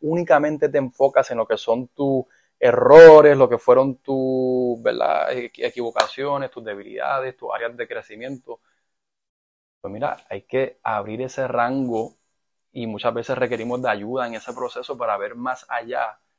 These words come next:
y reconocernos por todo lo que son nuestros atributos, lo que son nuestras cualidades positivas, nuestras fortalezas, nuestros méritos. Y, y un ejercicio que la, la, las personas que nos están escuchando que se identifiquen con, con este síndrome,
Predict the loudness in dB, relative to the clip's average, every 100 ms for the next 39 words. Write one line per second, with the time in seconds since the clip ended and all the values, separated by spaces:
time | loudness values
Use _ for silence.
0 | _ _ _ -14 -8 -6 -6 -8 -10 -10
1 | -10 -10 -10 -12 -14 -20 _ _ _ -10
2 | -8 -8 -6 -6 -8 -10 -12 -10 -10 -6
3 | -6 -6 -8 -6 -8 -8 -12 -14 _ _
4 | _ -16 -16 -14 -12 -12 -12 -10 -6 -6
5 | -6 -8 -10 -12 -12 -14 -8 -6 -8 -8
6 | -10 -8 -14 -8 -6 -6 -8 -10 -8 -8
7 | -10 -12 -12 -12 -10 -10 -10 -14 -20 _
8 | _ _ _ _ _ _ -6 -4 -2 -4
9 | -6 -6 -4 -4 -6 -8 -4 -4 -2 -4
10 | -6 -10 -8 -10 -10 -12 -10 -8 -8 -4
11 | -6 -4 -4 -4 -4 -8 -8 -10 -14 -14
12 | -18 -16 -14 -12 -10 -10 -10 -12 -12 -12
13 | -14 -14 -12 -8 -8 -8 -12